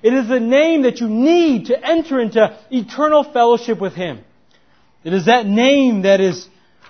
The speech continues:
spoken of in Revelation chapter twenty-two, verses three and four. Here we read, "No longer will there be anything accursed,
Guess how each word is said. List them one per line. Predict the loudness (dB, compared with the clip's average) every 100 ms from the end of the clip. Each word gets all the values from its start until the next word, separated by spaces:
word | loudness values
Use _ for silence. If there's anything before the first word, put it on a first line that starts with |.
| _ _ _ -20
spoken | -2 4 4 4 0
of | 0 0 -4
in | -6 0
Revelation | 2 4 4 2 0 -2 -6
chapter | 0 0 0 -8
twenty-two, | -4 -4 -4 -4 -2 -2
verses | -4 -6 -10
three | -12 -8 -8
and | -6
four. | -4 -4 -6 -14 _ -20 _ _ _ _ _ _ _ _ _ _ _ _ _ _ _ _ _
Here | 2 2
we | 2
read, | 2 2 2 0 -6 -20 _ -4
"No | 2 4
longer | 4 4 4 2 0
will | -2 0
there | -2
be | -4 -2
anything | 0 0 0 -4
accursed, | -4 -4 -4 -4 -6 -20